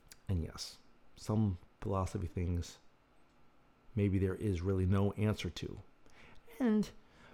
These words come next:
maybe our mental energy is better spent on other things. I guess the point that I just sort of stumbled into right now is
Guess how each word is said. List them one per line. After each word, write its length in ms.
maybe 340
our 120
mental 340
energy 320
is 140
better 300
spent 400
on 120
other 200
things. 480
I 40
guess 340
the 100
point 400
that 120
I 100
just 220
sort 160
of 100
stumbled 480
into 260
right 200
now 300
is 200